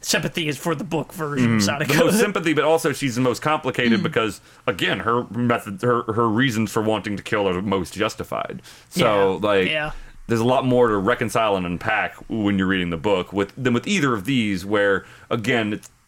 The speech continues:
Speaker 2: yep, Sadako killing people makes sense in the movie.
Speaker 1: Yeah.
Speaker 2: And then in the American one, like, "Oh, shit, yeah, Samara, that was a shitty thing to
Speaker 1: Yeah,
Speaker 2: have
Speaker 1: that
Speaker 2: done
Speaker 1: sucks.
Speaker 2: to her." Yeah.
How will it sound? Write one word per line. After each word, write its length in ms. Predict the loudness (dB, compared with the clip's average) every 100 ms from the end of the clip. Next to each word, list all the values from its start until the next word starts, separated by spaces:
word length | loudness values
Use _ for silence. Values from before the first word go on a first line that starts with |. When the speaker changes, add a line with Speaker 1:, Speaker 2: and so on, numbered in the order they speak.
| _ _ -4
Speaker 2:
yep, 340 | 2 2 0 -10 _ _ _ _ _ _ _ -10
Sadako 440 | 0 2 2 0
killing 260 | 0 -2 -2
people 220 | -4 -2
makes 200 | -2 0
sense 360 | 0 -2 -4 -4
in 140 | 0
the 60 | 2
movie. 300 | 2 4 2
Speaker 1:
Yeah. 260 | 2 -2 -2
Speaker 2:
And 140 | 0
then 120 | 0
in 220 | 0 0 0
the 80 |
American 380 | 2 2 2 0
one, 160 | -2 0
like, 120 | 0
"Oh, 220 | 0 0
shit, 240 | -2 -8 -4
yeah, 160 | -4
Samara, 460 | -4 -2 -2 -2 -6 -6
that 140 | -4
was 140 | -2 -4
a 20 |
shitty 320 | -4 -4 -2
thing 160 | -4 -4
to 60 | -4
Speaker 1:
Yeah, 60 |
Speaker 2:
have 100 | -2
Speaker 1:
that 60 | -2
Speaker 2:
done 80 | 0
Speaker 1:
sucks. 320 | 0 0 0
Speaker 2:
to 80 | -2
her." 40 | -2
Yeah. 280 | -2 -2